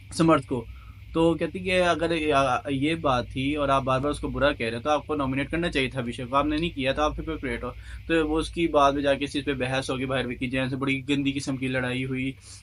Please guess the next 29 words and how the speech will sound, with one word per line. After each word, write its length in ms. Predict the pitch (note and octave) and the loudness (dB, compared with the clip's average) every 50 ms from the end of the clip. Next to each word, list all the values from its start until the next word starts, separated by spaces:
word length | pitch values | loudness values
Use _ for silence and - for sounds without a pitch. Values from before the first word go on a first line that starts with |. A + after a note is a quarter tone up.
| - - | 0 2
अ, 80 | C#3 C3+ | 4 4
ईशा 260 | C3 C#3 C3+ D3+ D3 | 4 2 2 2 2
ने 60 | D3 | 2
भी 60 | D3 | 2
उसको 160 | D3 C3+ D#3 D3 | 2 0 -2 0
call 240 | C3 B2 B2 B2 | 2 2 2 2
out 200 | B2 B2+ B2 B2 | 2 0 -2 -4
किया 280 | - C3 B2 B2 B2+ C3 | -6 -4 -4 -2 -2 -2
कि 160 | B2+ C3 C3 | -2 -2 0
आप 260 | C3 B2+ B2+ B2+ B2 | 4 4 4 4 2
इस 140 | C3 B2 - | -2 -6 -8
तरीके 280 | B2 B2+ A#2 A#2 C3 B2 | -8 -8 -8 -6 -8 -6
से 260 | - C#3+ C3+ C3+ C#3+ | -4 -4 -2 -2 -2
आपने 460 | D3 C3+ B2+ B2+ B2 - C#3 C#3 C#3 | 0 -2 -2 -2 -4 -4 -4 -4 -4
गलत 460 | C#3 C3+ - C3+ C3 E3 F3 F3+ - - - C#3+ C3+ - - | -4 -6 -6 -2 0 2 4 4 2 0 -4 -10 -10 -8 -6
चीज़ 220 | C#3+ C3+ C3 - | -6 -6 -6 -6
की 200 | - C3+ B2+ B2 | -8 -8 -6 -4
है, 140 | C3+ D3+ - - - - - - - D3+ | -4 -4 -6 -8 -12 -14 -14 -4 2 4
आपको 300 | D3+ D3+ D3+ - F3 E3+ | 4 4 4 0 -4 -4
नो-, 160 | E3+ E3 - | -2 -2 -2
अगर 160 | D3 D3+ D3+ | 0 2 4
आपके 260 | D3+ D3+ D3+ - E3+ D#3 | 4 4 4 2 -2 -4
दिल 280 | D3+ D3+ C#3 C#3+ D3 | -4 -4 -4 -2 0
में 120 | D3 D3+ C3+ | 0 0 0
इतना 260 | - C#3+ D3+ E3 D#3+ E3 | 0 0 0 0 0 -2
ही 100 | F3 D#3+ | -4 -4
बुरा 240 | C3+ B2+ A#2+ A#2+ | -2 -2 -2 -2
था 220 | A#2 - C3+ B2 B2+ | -2 -2 -2 -2 -2
वो, 340 | B2+ A#2+ A#2+ B2+ C#3 D#3 | -2 -4 -4 -4 -4 -4